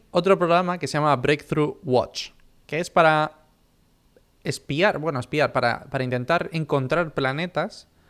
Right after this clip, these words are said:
exoplanetas, obviamente, que puedan albergar vida a menos de veinte años luz de,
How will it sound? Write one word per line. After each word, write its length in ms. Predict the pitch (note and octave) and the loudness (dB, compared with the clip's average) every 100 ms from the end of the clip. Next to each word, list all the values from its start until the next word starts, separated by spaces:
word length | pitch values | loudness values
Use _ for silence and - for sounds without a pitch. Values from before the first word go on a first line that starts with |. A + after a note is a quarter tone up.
| _ _ _ _ - | _ _ _ _ -4
exoplanetas, 800 | E3+ - D3 B2 A#2 C#3+ D3 C3+ | -2 0 0 0 0 0 -2 -2
obviamente, 380 | B2 A#2+ C3 C3 | -4 -4 -6 -6
que 100 | A#2 | -2
puedan 240 | B2+ C#3 | 0 0
albergar 460 | C#3 B2 B2 B2+ B2+ | 0 2 2 2 2
vida 460 | C#3 D3 D#3 A#3+ _ _ _ _ _ | 0 0 -2 -6 _ _ _ _ _
a 80 | D#3 | -4
menos 320 | F#3 G#3 G3 | 0 0 2
de 100 | E3 | 2
veinte 240 | D3+ D#3 D#3+ | 0 0 0
años 320 | D#3 C#3 C#3+ | 0 -2 -2
luz 360 | D#3 D#3+ - _ _ | -2 -2 -8 _ _
de, 640 | C#3 B2+ A2+ G#2+ G#2+ G#2+ | -4 0 2 0 -4 -8